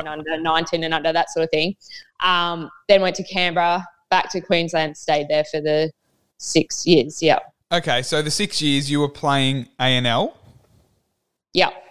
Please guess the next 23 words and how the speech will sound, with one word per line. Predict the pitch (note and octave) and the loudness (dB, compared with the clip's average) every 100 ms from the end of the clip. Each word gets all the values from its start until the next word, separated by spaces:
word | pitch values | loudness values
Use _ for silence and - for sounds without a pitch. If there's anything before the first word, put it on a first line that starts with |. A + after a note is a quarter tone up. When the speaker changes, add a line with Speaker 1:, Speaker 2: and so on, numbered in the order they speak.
| - _ _ - | -20 _ _ 2
Speaker 2:
What's | F4+ - | 2 2
the | - D#4 | 0 0
Queensland | D4+ - F#3+ F#3+ E3+ C3+ | 0 -2 -2 0 0 0
A | A#2 | 0
N | G#2+ | 0
L | G#2 G#2 | -2 -2
team | A2 G#2 | 0 -2
called? | G#2 G#2 - - - _ _ _ _ _ _ _ - | -2 -2 -4 -6 -18 _ _ _ _ _ _ _ -2
Speaker 1:
Fusion. | G#3+ F#3+ E3 - - - _ _ | 0 2 0 -2 -20 -20 _ _
Speaker 2:
Fusion, | D#3+ F#3 F#3 C#3+ G#2+ A2 | -2 0 2 0 -4 2
right, | D3 B2+ C#3+ | 4 4 2
okay. | B2+ A2 - - | 0 -2 -6 -4
Speaker 1:
Yeah. | F3 D#3+ D#3+ C3+ - - - | 0 2 2 -2 -4 -12 -20
Speaker 2:
So | - F#3+ F#3+ | -4 0 0
then | F#3 G3 F#3+ | -2 -6 -2
you | G#3+ B3 - | 0 0 4
obviously | E3 E3+ E3+ D#3 | 4 4 0 2
were | D3 | 2
playing | C#3+ D3+ C3+ C3+ | 2 0 0 0
with | C3+ B2+ - - - _ _ - | 0 0 -2 -8 -10 _ _ -4
girls | C#3+ C3+ B2+ | 0 0 0
who | C#3 | -4
were | B2 A#2+ A#2 A2 | 0 2 2 0